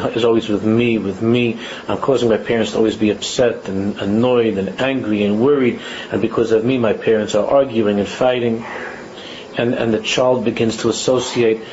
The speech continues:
his entire presence, his entire life with sadness and with, and with zerbrochenkait and, and so Tzimei says that Zed Dvar Mamukim Varuchim is obviously a very deep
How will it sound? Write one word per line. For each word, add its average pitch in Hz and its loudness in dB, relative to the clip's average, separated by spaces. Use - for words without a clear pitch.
his 107 -2
entire 127 2
presence, - -2
his 113 0
entire 113 2
life 117 0
with 104 0
sadness 104 -2
and 110 -12
with, - -14
and 107 0
with 101 2
zerbrochenkait 113 0
and, 104 -2
and 104 -2
so - -2
Tzimei 156 2
says 165 2
that 131 2
Zed 151 2
Dvar 156 2
Mamukim 156 2
Varuchim 139 2
is 113 0
obviously 131 2
a 113 2
very 131 4
deep 139 -2